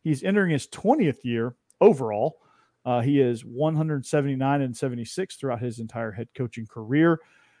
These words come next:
Um, but L S U coming back, they are, they're, they're building something down there, right? Uh, they've got Jaden Daniels coming back. They've got a lot of pieces coming back as well. Uh, they gotta fix a little bit of special teams issues they had a year ago that had them drop the opener to Florida State.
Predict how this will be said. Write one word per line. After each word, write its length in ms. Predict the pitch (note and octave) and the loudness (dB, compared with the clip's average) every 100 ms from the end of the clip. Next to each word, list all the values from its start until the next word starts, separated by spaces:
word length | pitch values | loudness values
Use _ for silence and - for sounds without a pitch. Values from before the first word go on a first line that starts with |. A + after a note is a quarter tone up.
| _ _ _ - | _ _ _ 6
Um, 400 | D3+ D#3+ D#3 C#3+ | 10 10 8 4
but 220 | B2 E3+ | 2 8
L 160 | G3+ A3 | 8 8
S 140 | - | 6
U 180 | A#3 C#4 A3+ - | 2 2 -2 -2
coming 300 | G3 G#3+ F#3+ | 0 2 4
back, 340 | G#3 C4+ - - | 6 4 2 -10
they 340 | C3+ C3 F#3+ B3+ | -4 4 6 6
are, 420 | B3 B3+ C4 A#3+ _ _ _ _ - | 4 2 2 -4 _ _ _ _ 0
they're, 160 | G3+ A#3 - | 2 2 -2
they're 120 | G3 | 0
building 280 | F#3+ A3+ C#4+ | 4 4 4
something 260 | - F3 C#3+ | 2 0 0
down 220 | A#2+ A2+ | -4 -4
there, 140 | A2 G#2+ | -6 0
right? 240 | C#3+ F#3 - _ _ _ - | 4 4 0 _ _ _ 0
Uh, 260 | C#3+ C#3 | 4 4
they've 280 | C3+ D#3+ D3 | 6 4 4
got 300 | D3+ E3 D#3 | 2 2 2
Jaden 300 | C3 D#3 D3 | 2 0 0
Daniels 340 | C#3+ D#3 D#3+ - | 2 2 0 -4
coming 260 | D#3+ D#3+ | -4 -2
back. 260 | D3+ E3 - | 2 2 2
They've 180 | C#3+ A#2+ | -2 0
got 200 | D3 C3 | 0 0
a 40 | |
lot 600 | A2+ A2+ B2 C#3 D#3 D#3+ | -2 -4 0 2 4 4
of 100 | D#3+ | 0
pieces 420 | - E3 D#3 D#3+ - | -2 -4 -4 -10 -4
coming 300 | D#3+ D#3 D3 | -2 -2 0
back 360 | D#3 D3+ D3 | 2 2 0
as 200 | - B2 | -6 -8
well. 460 | A#2+ C#3 C#3+ D3 D3 _ _ - | -6 2 4 4 2 _ _ -10
Uh, 160 | B2+ | -6
they 140 | B2 B2+ | -4 0
gotta 200 | C#3 C3+ | 0 0
fix 280 | - D3 - | 0 -2 -2
a 40 | |
little 160 | C#3+ D3 | -2 0
bit 120 | C#3 | 0
of 100 | C3+ | -2
special 340 | - D3 C#3+ | -2 -4 -4
teams 260 | B2 D3 B2 - | -6 -6 -6 -6
issues 340 | C#3 D3 C3 | -6 -6 -2
they 140 | C#3+ | 0
had 300 | B2+ C#3 C#3+ | 0 2 4
a 40 | C3+ | 4
year 260 | C3 D3+ | 2 4
ago 260 | D#3 D3 D3 | 4 4 4
that 220 | C#3 C3 | 4 2
had 220 | A2+ C#3 | 2 0
them 140 | C3 C3+ | 0 -4
drop 320 | B2 C3+ C3 | -2 0 0
the 120 | C#3 C3 | -2 -2
opener 340 | C3 C#3+ C#3 | -4 -4 -8
to 80 | C3 | -8
Florida 300 | - C3+ B2+ | -4 -4 -4
State. 360 | - - D3 | -4 2 2